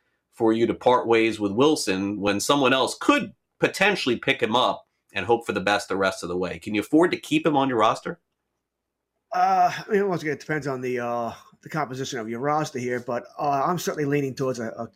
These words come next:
Speaker 2: a cut here. All right. Uh, listen, in one quarterback league, we always say in one quarterback league anyway, you know, you just draft one quarterback. Don't even bother drafting two. So it always depends on what else is on the waiver wire there. Are there quarterback, other quarterbacks on the waiver wire? Well, then you can cut 'em. If there are no quarterbacks on the waiver wire,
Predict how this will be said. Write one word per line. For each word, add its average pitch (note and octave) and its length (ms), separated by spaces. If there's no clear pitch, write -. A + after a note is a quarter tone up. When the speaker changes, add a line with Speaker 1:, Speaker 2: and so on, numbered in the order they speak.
Speaker 2:
a B2+ 60
cut C3+ 340
here. C3+ 300
All C#3 80
right. C#3 260
Uh, F3 300
listen, D3 240
in D#3 100
one A3 160
quarterback F#3 540
league, F3 240
we C4+ 140
always B3 200
say G3+ 160
in D#3 140
one D#3 80
quarterback D3+ 400
league C#3 180
anyway, C#3 400
you D#3 100
know, D3+ 80
you C#3 220
just B3 140
draft F#3+ 180
one F3+ 80
quarterback. C#3 360
Don't E3+ 100
even D3+ 160
bother C#3+ 260
drafting A#2 360
two. G2+ 200
So F3 180
it F#3 60
always C4 320
depends E3+ 280
on D3 120
what D#3+ 180
else D3+ 300
is D3+ 100
on D3 120
the B2+ 100
waiver C3+ 320
wire D#3+ 300
there. F3+ 260
Are D3 80
there C#3 100
quarterback, F#3+ 320
other G#3 160
quarterbacks G#3+ 340
on F3+ 120
the D#3+ 60
waiver B2+ 200
wire? - 260
Well, G3+ 60
then A#3+ 100
you B3+ 80
can G#3 100
cut A3 200
'em. - 100
If F#3 100
there F3+ 100
are E3 60
no B3+ 320
quarterbacks F3 460
on D#3 60
the D#3 60
waiver E3 280
wire, E3+ 420